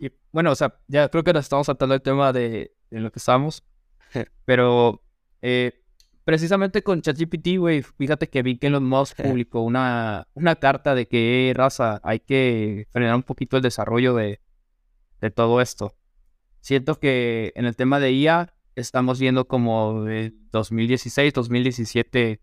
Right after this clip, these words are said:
Speaker 1: que se vio en cripto. Y en el panorama general, yo, yo traería esta frase de la película de Batman, El Caballero de la Noche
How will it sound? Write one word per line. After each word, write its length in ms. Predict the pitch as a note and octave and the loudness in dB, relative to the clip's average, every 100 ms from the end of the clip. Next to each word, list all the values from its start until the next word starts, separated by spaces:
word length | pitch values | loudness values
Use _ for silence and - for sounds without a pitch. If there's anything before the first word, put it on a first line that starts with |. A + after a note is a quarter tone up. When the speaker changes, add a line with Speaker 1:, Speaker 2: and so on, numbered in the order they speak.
| - | -14
Speaker 1:
que 100 | A2+ | -10
se 120 | - | -4
vio 120 | G#2+ | -2
en 80 | A2 | -2
cripto. 460 | - D#3 - C3+ - _ _ _ _ _ _ _ _ _ | -2 -6 -4 -6 -6 _ _ _ _ _ _ _ _ _
Y 640 | A#2+ A#2 A#2 A2+ G#2+ F#2+ - | 0 2 2 2 2 -2 -6
en 80 | B2 | -2
el 140 | A#2+ A2+ | -2 0
panorama 400 | A#2+ A#2 A#2 B2 | 0 2 2 2
general, 540 | C3 A2+ B2 B2+ - _ _ _ _ _ | 0 2 4 4 0 _ _ _ _ _
yo, 220 | A#2 B2 - - | -2 -2 -2 -2
yo 220 | B2 A#2+ | 0 0
traería 560 | - C3+ B2+ B2 A#2+ | -2 0 2 4 2
esta 180 | A#2+ - | 2 -2
frase 380 | - A#2 - B2 | 0 0 0 0
de 140 | A2+ | 0
la 100 | G#2+ | 0
película 400 | - G#2+ A#2 A2+ | -2 -4 0 2
de 300 | A2 G#2+ G2+ - | 2 -2 -4 2
Batman, 420 | A#2 A#2+ B2 A#2 | 2 4 0 0
El 140 | A2 | -4
Caballero 380 | - G#2+ G#2+ A2+ | -4 -4 -2 0
de 80 | A#2 | 0
la 100 | G2+ | -2
Noche 560 | G#2+ - A#2 A2+ G#2 | -6 -4 -4 -2 -4